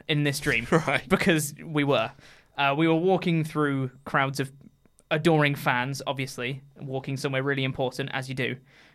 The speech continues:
Speaker 1: Um, you know, occasionally throwing up the old Undisputed Era sign,
Speaker 2: Mm-hmm.
Speaker 1: hand gesture, as you do. And the dream went on, and we did our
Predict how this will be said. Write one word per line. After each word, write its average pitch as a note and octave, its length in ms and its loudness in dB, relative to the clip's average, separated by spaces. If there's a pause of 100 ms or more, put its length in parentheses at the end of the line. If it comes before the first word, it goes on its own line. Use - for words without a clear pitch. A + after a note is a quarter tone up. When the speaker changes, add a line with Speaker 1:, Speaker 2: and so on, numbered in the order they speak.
(120)
Speaker 1:
Um, C3 380 0
you D3+ 100 -4
know, C3 140 0 (360)
occasionally D#3+ 520 4
throwing D3+ 340 0
up C#3+ 120 -4
the D3 120 0
old C3+ 300 0 (420)
Undisputed C#3+ 480 0
Era C3+ 360 2 (240)
sign, D#3+ 560 4
Speaker 2:
Mm-hmm. A#2+ 340 -6
Speaker 1:
hand D3+ 380 0
gesture, D3+ 520 0
as D3 160 0
you C#3+ 80 0
do. C3+ 240 0 (720)
And F3+ 300 2
the A#3+ 80 2
dream A3+ 180 6
went F3+ 140 8
on, D#3+ 160 6
and D3+ 100 2
we D3+ 100 2
did C#3+ 180 2
our C3+ 200 4